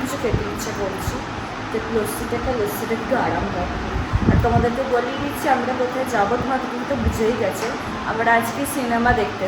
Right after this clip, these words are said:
যাচ্ছি, বাড়ি মিয়া ছোটে মিয়া যে সিনেমাটা বেরিয়েছে,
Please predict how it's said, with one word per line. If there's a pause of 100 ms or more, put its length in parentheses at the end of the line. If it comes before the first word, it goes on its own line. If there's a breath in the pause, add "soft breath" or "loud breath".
যাচ্ছি,
বাড়ি
মিয়া (100)
ছোটে
মিয়া
যে (100)
সিনেমাটা
বেরিয়েছে,